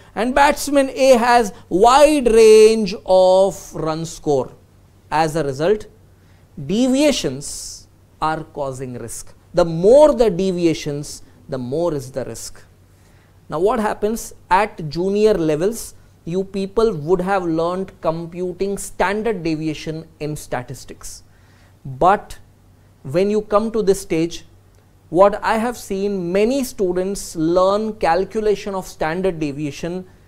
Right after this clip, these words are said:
mechanically using formulas, not using their brains. And therefore, I want you people to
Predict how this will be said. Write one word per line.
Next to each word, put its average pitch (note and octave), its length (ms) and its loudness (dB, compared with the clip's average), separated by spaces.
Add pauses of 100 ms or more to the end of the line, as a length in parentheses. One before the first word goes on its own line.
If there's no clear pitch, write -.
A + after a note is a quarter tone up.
(180)
mechanically F#3+ 1080 -2 (100)
using G3 500 -2
formulas, F3 800 -2 (240)
not F#3 400 2
using E3+ 460 -2
their D#3+ 180 -2
brains. C3 600 -10 (480)
And F3 160 -4
therefore, G3 560 4
I F#3+ 160 4
want F#3 400 -2
you G#3 100 -4
people F#3 380 -4
to G3 480 -2